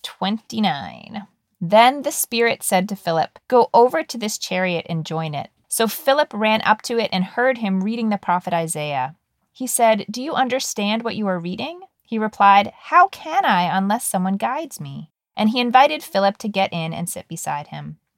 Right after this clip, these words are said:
Now the passage of the scripture that he was reading was this,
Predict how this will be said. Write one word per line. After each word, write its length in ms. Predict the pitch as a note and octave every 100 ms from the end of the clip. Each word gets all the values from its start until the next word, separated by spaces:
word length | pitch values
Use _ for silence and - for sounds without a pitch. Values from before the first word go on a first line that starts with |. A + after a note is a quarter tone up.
| _ -
Now 160 | G3
the 80 | G#3
passage 600 | - - A#3 - C4 B3+
of 120 | A3+
the 80 | A3
scripture 480 | - - G#3+ - G3+
that 140 | F#3+
he 100 | F#3+
was 160 | F3 F3
reading 520 | G3+ A#3 A#3 A#3 A3+
was 200 | G3+ F#3
this, 480 | - C#3 - -